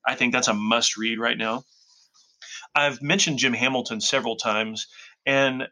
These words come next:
I unashamedly continue to do so. Uh, I know I've, I've, um, recommended stuff from him on other podcasts, and I, I am eager for people to read his work because Doctor Hamilton has not only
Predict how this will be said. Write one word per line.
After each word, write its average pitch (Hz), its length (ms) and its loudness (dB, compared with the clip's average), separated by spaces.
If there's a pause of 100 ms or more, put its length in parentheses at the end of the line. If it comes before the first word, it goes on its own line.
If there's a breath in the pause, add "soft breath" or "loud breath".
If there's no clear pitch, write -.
(160)
I 202 140 2
unashamedly 156 640 2
continue 127 380 0
to 113 60 -2
do 127 180 0
so. 110 460 -2
Uh, 120 40 -4
I 113 320 4
know 123 140 2
I've, 117 360 2
I've, 113 260 0
um, 107 500 2 (320)
recommended 123 640 0 (460 loud breath)
stuff - 300 2
from 123 160 0
him 123 180 0
on 120 120 4
other 113 160 0
podcasts, 117 680 2 (360 loud breath)
and 127 120 4
I, 123 440 4 (100)
I 127 120 4
am 127 340 2
eager 190 280 2
for 143 160 -4
people 123 360 -4
to 117 160 -2
read 120 240 -4
his 107 240 -6
work 117 380 2 (300 loud breath)
because 120 480 -2 (120)
Doctor 151 260 2
Hamilton 127 540 0
has 120 280 -2
not 147 200 4
only 131 320 4